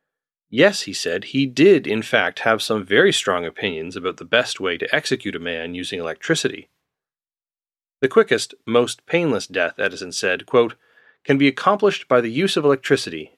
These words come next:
and the most suitable apparatus employs intermittent currents.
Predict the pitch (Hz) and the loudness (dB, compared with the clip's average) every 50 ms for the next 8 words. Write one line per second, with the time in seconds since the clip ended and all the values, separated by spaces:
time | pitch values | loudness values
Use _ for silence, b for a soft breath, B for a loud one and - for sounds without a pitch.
0 | _ - 104 101 101 104 117 131 131 - - - - - 202 240 254 175 117 101 | _ -8 -6 -6 -2 2 2 2 2 0 -2 -6 -4 -2 0 0 2 2 2 2
1 | 90 90 - - 98 101 113 110 101 98 95 - - _ b b b b b 107 | 2 0 0 0 2 2 4 2 2 0 -4 -8 -10 _ b b b b b -10
2 | 107 104 123 127 123 120 110 - 160 165 170 - 156 135 127 - 127 123 - - | -6 0 2 4 4 2 2 0 -2 0 2 2 2 2 2 0 -2 -6 -4 0
3 | - 175 165 110 - - - - - | 2 2 2 2 0 -4 -10 -14 -14